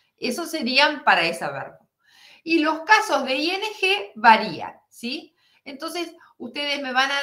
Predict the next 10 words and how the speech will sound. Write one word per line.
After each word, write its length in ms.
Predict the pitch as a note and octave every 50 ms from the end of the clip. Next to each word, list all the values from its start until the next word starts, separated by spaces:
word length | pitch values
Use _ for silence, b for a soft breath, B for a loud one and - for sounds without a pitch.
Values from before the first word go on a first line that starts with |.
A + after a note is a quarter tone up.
| C#4
decir, 280 | D4 C#4+ - - E4 -
creo 220 | - C#4 D#4 D#4
que 80 | D#4+ C#4+
ya 120 | - D4
estuvimos 360 | D4 D4 D4 C4+ C4 C4+ C#4+ C#4
hablando 540 | C4 C4 D#4 F4+ F#4 E4 C4+ B3 A3 G#3
de 120 | G3 G3 F#3
los 140 | F3 A3 -
casos 400 | - G3 G3+ G#3+ - G3+ G3 -
de, 640 | F#3+ F3 F3 F3 F3 D#3+ D#3 - - - - -